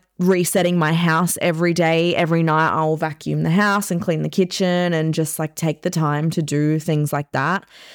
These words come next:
and just slowing. And it's been really, really nice. And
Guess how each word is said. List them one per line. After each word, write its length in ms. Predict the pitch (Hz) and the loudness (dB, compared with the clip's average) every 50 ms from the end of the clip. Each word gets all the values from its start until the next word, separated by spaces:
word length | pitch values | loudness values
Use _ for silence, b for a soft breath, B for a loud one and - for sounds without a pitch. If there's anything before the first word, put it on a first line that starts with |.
| B B B B B | B B B B B
and 140 | 175 175 160 | 0 2 2
just 260 | 185 208 220 - - | 2 2 0 0 -4
slowing. 680 | - - - - 160 147 143 139 120 101 101 139 135 | -6 -6 -4 -2 -2 0 0 -2 -2 -4 -4 -4 -4
And 140 | - 165 165 | -2 -2 -2
it's 140 | 135 - - | -4 -4 -4
been 260 | - 160 156 156 156 | -2 -2 0 0 -2
really, 320 | 147 147 147 147 151 151 | -2 -2 -2 -2 -2 -2
really 260 | 151 147 147 143 139 | -2 -2 -2 -2 -4
nice. 520 | 139 123 76 - - 175 - - - - - B B B B B B B B - | -4 -4 -6 -6 -8 -8 -8 -8 -10 -10 -12 B B B B B B B B -2
And 480 | 170 165 160 160 160 160 156 - - | 0 0 0 0 0 -2 -2 -4 -8